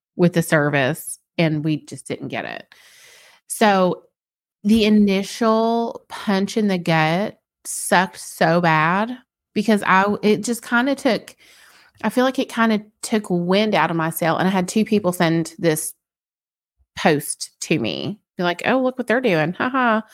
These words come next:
They can't let you have all the fun," you know, kind of one of those things. And I was like, "Holy shit, like, damn it.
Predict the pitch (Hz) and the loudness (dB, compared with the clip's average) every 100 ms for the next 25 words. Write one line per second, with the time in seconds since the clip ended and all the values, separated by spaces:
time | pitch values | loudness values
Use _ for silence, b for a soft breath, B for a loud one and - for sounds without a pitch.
0 | b b 214 220 202 - 151 220 208 170 | b b -6 -2 -2 0 0 2 4 4
1 | 156 - 143 151 180 B B B 208 175 | 2 0 2 2 0 B B B 2 2
2 | 180 190 165 165 160 170 220 - 170 170 | 2 2 2 2 2 2 0 0 2 2
3 | 175 180 185 190 190 175 170 - 196 175 | 0 0 0 0 0 0 -2 -12 -12 -12
4 | - 226 208 - 170 160 _ _ _ _ | -8 -2 -2 0 -2 -2 _ _ _ _
5 | _ _ - 262 208 - | _ _ -6 0 0 -2